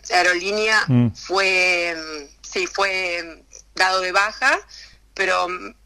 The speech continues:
Speaker 1: no, no obstante, vos, estamos en una lista y están volviendo a llamar una vez que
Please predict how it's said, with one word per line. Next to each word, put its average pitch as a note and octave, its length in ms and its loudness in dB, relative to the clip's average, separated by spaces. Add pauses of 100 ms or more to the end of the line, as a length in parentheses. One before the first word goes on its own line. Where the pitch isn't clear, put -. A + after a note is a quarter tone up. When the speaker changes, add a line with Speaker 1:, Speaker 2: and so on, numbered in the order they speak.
(180)
Speaker 1:
no, F#3 160 0
no G#3 220 2
obstante, G#3+ 480 0
vos, G3+ 300 -2
estamos G3+ 460 -2
en F#3+ 120 0
una G3 160 4
lista A3 580 0 (100)
y F3 280 -2
están F#3+ 300 0
volviendo F#3 400 -2
a - 20 0
llamar F#3+ 380 0
una F#3 120 -4
vez F3 220 -6
que F3 300 -4